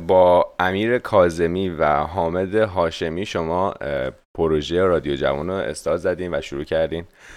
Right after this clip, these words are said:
اه، خیلی دوست داشتیم از اون موقع شروع کنیم که دو هزار و چهار در واقع این کار رو استارت زدین. سو از اونجا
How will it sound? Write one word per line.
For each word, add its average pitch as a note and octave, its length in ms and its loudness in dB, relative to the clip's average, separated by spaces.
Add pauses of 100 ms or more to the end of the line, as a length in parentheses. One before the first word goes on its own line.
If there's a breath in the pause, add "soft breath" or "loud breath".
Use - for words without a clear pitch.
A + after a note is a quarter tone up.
(180 soft breath)
اه، C#2 320 0 (140)
خیلی G2+ 240 0
دوست F#2+ 180 -4
داشتیم F#2+ 260 0
از D2+ 180 -2
اون E2 100 -6
موقع D#2 160 -4
شروع G2 260 -8
کنیم F#2 300 -4
که F#2 240 -4 (200)
دو E2 120 0
هزار D#2+ 280 -2
و - 20 -6
چهار E2 440 0
در C#2+ 180 -6
واقع C2+ 200 -8
این B1+ 100 -10
کار C#2+ 180 -4
رو C2+ 160 -6 (1200)
استارت B1 320 -4
زدین. A#1 220 -8 (500 soft breath)
سو - 140 -2
از E2 200 6
اونجا F2+ 300 0